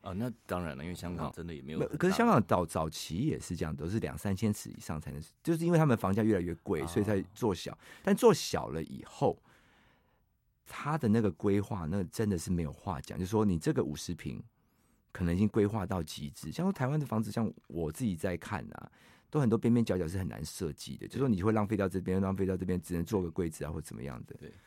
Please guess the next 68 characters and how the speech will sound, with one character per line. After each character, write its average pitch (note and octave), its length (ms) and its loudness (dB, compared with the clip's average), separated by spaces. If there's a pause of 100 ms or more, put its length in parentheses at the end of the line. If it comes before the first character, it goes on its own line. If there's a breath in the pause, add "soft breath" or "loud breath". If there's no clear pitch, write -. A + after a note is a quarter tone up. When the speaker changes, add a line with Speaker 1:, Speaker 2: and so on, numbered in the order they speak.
Speaker 1:
你 F2+ 100 -8
这 C#3+ 80 -6
样 D#3 100 -2
讲 E2+ 180 -4
就 F#2 120 -8
是 G2+ 280 -6 (140)
讲 D2+ 160 -8
到 F#2+ 120 -4
我 E2 120 -4
的 C#2 80 -8
痛 D2+ 380 -8
处， E2 260 -12
就 F2 140 -10
是 E2 340 -8 (500)
那 C3 140 -4
个 A#2+ 60 -2
时 B2 140 -6
候 A#2+ 40 -2
我 D#2+ 120 -2
在 G2 160 -8
看 F#2 280 -10
房 C2 300 -12
子 - 140 -20
的 - 100 -20
时 - 180 -20
候， D2 240 -12 (120)
我 G#2 100 -6
就 D3 140 -8
是 D3+ 100 -6
怎 D#2+ 140 -10
么 A#1+ 100 -10
算 D#2 380 -2
哦， A#1 180 -14 (720)
因 C3 100 -6
为 D3 120 -4 (180)
最 C#3+ 160 -4
后 B2 100 -2
是 G#2+ 140 -6
总 - 260 -10
价 - 300 -6
嘛。 - 120 -20 (120)
Speaker 2:
对。 E2 160 -10
Speaker 1:
如 A2 100 -4
果 C3 80 2
你 G#2+ 60 0
真 B2+ 100 -4
的 A#2+ 60 0
要 G2 60 0
住 G2 100 -4
在 G2 60 -2
台 D#2 160 -14
北 C#2 120 -14
市 D#2+ 200 -14
的 - 100 -16
话， - 320 -10
Speaker 2:
对。 D#2+ 100 -8
Speaker 1:
假 - 60 -4
设 B2 60 -4
我 G#2 60 -4
们 D#2 100 -6
就 G2 120 -6
说 F2 280 -6
一 F2 100 -10
百 - 180 -10
万 D#2 220 -6
是 E2 160 -14
一 C2+ 100 -14
个 B1 280 -14